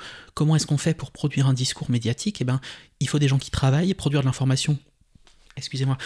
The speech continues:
produire de l'information, ça prend, euh, euh, du temps, ça demande des ressources, ça demande de l'argent, ça demande des gens qui vont sur le terrain, qui vont faire un travail fin, qui ne va pas toujours marcher, c'est pas facile. Et en attendant, il faut sortir des papiers, il faut sortir des sujets. Donc, au lieu de ça,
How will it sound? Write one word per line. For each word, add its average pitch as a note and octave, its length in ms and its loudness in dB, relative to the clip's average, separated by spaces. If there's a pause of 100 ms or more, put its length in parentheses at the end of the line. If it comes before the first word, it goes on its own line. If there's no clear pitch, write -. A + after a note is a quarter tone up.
(160)
produire D#3+ 220 2
de E3 40 6
l'information, D3+ 420 2
ça - 140 0
prend, C#3 420 0
euh, B2+ 380 2
euh, B2 80 2
du A#2 140 -2
temps, G#3+ 200 2 (140)
ça - 160 2
demande C3 160 4
des B2 80 4
ressources, - 460 -2
ça - 160 0
demande C3+ 160 4
de B2+ 80 2
l'argent, A#2+ 340 0
ça - 100 -8
demande C#3 160 0
des B2+ 80 2
gens D3 120 -2
qui - 140 -8
vont C3+ 60 0
sur - 160 -2
le B2+ 60 0
terrain, C3 300 2
qui - 160 -6
vont C#3+ 80 0
faire B2+ 160 0
un B2+ 60 4
travail C3 340 0 (260)
fin, C#3 340 2
qui D#3 280 0
ne D3 100 4
va C#3 100 4
pas D3 120 0
toujours C#3 280 2
marcher, D3 380 0
c'est - 160 -6
pas C#3+ 100 -2
facile. F3+ 380 -2 (240)
Et C#3 80 4
en C#3+ 80 6
attendant, D3 240 4
il G3+ 80 2
faut - 80 0
sortir - 300 -2
des D3 80 -2
papiers, - 240 -2
il - 20 -8
faut - 80 -2
sortir - 300 0
des E3 80 2
sujets. D3 220 -4 (420)
Donc, E3+ 340 2 (1000)
au D#3+ 80 6
lieu D3 180 4
de A#2 80 2
ça, - 240 -2